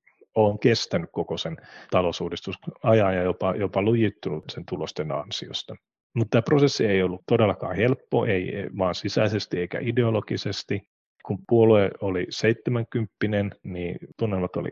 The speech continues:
erityisen vaisut. Oli ollut kahdeksankymmentäluku, joka oli ollut poliittisesti hyvin riitaisa Kiinan sisäisesti, ja sit se oli kulminoitunut vuoteen kahdeksankymmentäyhdeksän Pekingin kevääseen ja Tiananmenin verilöylyyn. Puolue oli sisäisesti hyvin hajalla siitä, että, että miten tästä eteenpäin,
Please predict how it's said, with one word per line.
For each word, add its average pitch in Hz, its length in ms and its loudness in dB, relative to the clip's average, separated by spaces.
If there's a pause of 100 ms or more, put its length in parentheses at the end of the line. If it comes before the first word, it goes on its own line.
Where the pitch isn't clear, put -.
erityisen 110 600 2
vaisut. 104 400 0
Oli 107 200 2
ollut 95 200 2
kahdeksankymmentäluku, 104 840 0
joka 90 240 2
oli 82 120 -2
ollut - 400 -10
poliittisesti - 640 -4
hyvin 104 400 0 (480)
riitaisa 104 640 2
Kiinan 87 300 -4
sisäisesti, 107 580 0
ja 101 60 2
sit 98 120 0
se 107 100 -2
oli 95 100 -2
kulminoitunut 95 800 0
vuoteen 87 260 -2
kahdeksankymmentäyhdeksän 87 840 -4
Pekingin 95 500 -4
kevääseen 90 640 0
ja 85 100 -4
Tiananmenin 87 480 -6
verilöylyyn. 85 720 -4 (600)
Puolue 101 300 6
oli 98 280 2
sisäisesti 98 600 -2
hyvin 107 300 2
hajalla 87 460 2
siitä, 92 400 -4
että, 87 300 -2
että 92 220 -8
miten 98 340 -4
tästä 87 300 -2
eteenpäin, 85 640 -2